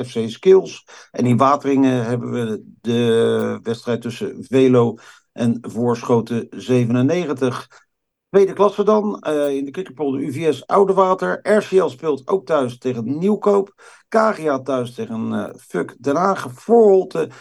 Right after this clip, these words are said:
en E M M spelen de derby in Voorhout. Ook een, eh, leuk affiche wat mij betreft. Dan in de derde klasse. Ja, daar moet het, eh, echt wel gaan gebeuren, zo langzamerhand voor Luchtdunem. De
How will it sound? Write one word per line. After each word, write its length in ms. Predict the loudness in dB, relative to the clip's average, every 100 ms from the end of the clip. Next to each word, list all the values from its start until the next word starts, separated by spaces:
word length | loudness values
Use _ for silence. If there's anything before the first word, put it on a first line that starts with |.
| -8
en 180 | -4 -2
E 260 | 2 4 4
M 200 | 2 2
M 120 | -2
spelen 500 | -4 -2 0 -2 -4
de 180 | -8 -4
derby 540 | 0 2 2 2 0
in 320 | -2 -6 -6 -10
Voorhout. 800 | -16 -10 0 4 4 2 0 -6
Ook 160 | -12 -8
een, 180 | -6
eh, 100 | -6 -8
leuk 400 | -6 -6 -6 -12
affiche 600 | -12 -6 -4 2 2 2 -4 -18 -2
wat 160 | 2
mij 160 | 4 2
betreft. 480 | 2 -2 -2 -2 2
Dan 160 | 4
in 120 | 6
de 200 | 4 2
derde 260 | 4 2 4
klasse. 480 | 2 2 2 0 0 -16 -20 -2
Ja, 140 | 0
daar 140 | 0 0
moet 140 | 0
het, 200 | 0 -2
eh, 380 | -2 0 0 -2
echt 140 | -4
wel 140 | -4 -2
gaan 200 | -4 -4
gebeuren, 580 | -2 -2 -2 -4 -6
zo 80 | -4
langzamerhand 440 | -8 -8 -8 -10 -2
voor 200 | 2 2
Luchtdunem. 580 | 0 0 4 4 2
De 80 | -2